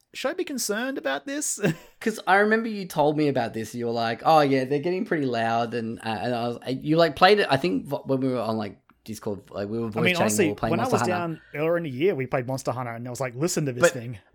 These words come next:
Speaker 2: before that, like, we, we, you were, you were, you played it through, like, the microphone, and I'm like,
Speaker 1: Yeah.
Speaker 2: "Oh yeah, that sounds pretty bad." But then you came down to visit us, and we
Speaker 1: Yeah.
Speaker 2: played Monster Hunter in person,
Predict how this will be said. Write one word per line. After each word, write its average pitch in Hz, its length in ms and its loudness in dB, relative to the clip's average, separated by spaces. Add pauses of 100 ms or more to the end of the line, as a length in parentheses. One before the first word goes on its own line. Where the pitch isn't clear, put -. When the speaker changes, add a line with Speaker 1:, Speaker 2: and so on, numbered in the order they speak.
Speaker 2:
before 185 460 10
that, 143 240 8
like, 143 200 6
we, 160 100 4
we, 156 160 -2
you 160 140 2
were, 151 140 8
you 147 140 4
were, 147 140 2
you - 120 -2
played 175 220 6
it 160 120 0
through, 151 100 2
like, 131 160 2
the 120 80 -2
microphone, 123 400 0
and 110 100 -2
I'm 110 80 -2
like, 120 140 -2
Speaker 1:
Yeah. 143 100 -2
Speaker 2:
"Oh 247 60 8
yeah, 175 140 4
that 202 120 4
sounds 190 180 2
pretty 151 160 2
bad." 131 320 4 (180)
But 131 140 2
then 180 160 8
you 233 80 2
came 190 220 6
down 170 140 6
to 143 60 4
visit 156 320 2
us, 131 160 -2
and 131 140 0
we 135 80 6
Speaker 1:
Yeah. 147 100 4
Speaker 2:
played 143 120 6
Monster 143 240 4
Hunter 143 300 2
in 131 160 0
person, 135 680 2